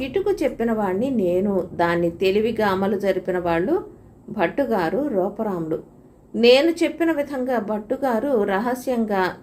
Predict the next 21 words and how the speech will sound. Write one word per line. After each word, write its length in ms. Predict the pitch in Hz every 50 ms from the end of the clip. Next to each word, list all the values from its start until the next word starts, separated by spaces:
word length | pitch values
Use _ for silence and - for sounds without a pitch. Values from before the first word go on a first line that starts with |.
| - 302
చెంబుకు 380 | 285 302 311 330 330 330 330
ఉన్న 240 | 294 269 254 240 220
కొమ్ము 480 | 196 - - - 175 175 240 277 311 330
మెలికలో 640 | 320 302 262 226 226 226 - 196 214 233 311 381 403 - - - - - - - - - -
అన్నం 400 | - 185 208 233 302 359 370 359
మెతుకులు 400 | 330 285 269 269 - - 226 233
కొన్ని 360 | 226 - 220 214 214 202 190 - 151
గట్టిగా 480 | 160 170 - - 214 214 220 220 208
దట్టించి 760 | 196 202 175 175 175 - - 214 208 208 - 269 320 381 370 - - - - - - - - - -
అందరూ 380 | - 220 247 320 320 339 330 320
చూస్తూ 420 | 320 320 277 269 254 262 - 277
ఉండగా 640 | 262 240 226 220 214 220 214 220 202 180 180 185 220 - - - - - - -
చెంబులో 420 | 262 240 233 233 247 254 247 226 208
నీళ్లు 360 | 196 190 190 196 208 233 226
పోసి 380 | 226 180 170 170 170 - 277
కడిగాడు. 580 | 285 - 294 240 220 - 196 190 190 196 196 - - - - - - - - - - - - -
రూపరాం 580 | 170 175 180 220 - - 370 370 359 359 359 349
కొమ్ములో 440 | 359 285 269 277 294 302 302 302
నుంచి 320 | 302 294 294 277 - 302 269
గట్టిగా 400 | 269 254 233 240 277 254 269 262
ఊదేసరికి 1000 | 233 226 240 240 240 247 247 247 254 226 220 240 - 269 262 240 220 220 220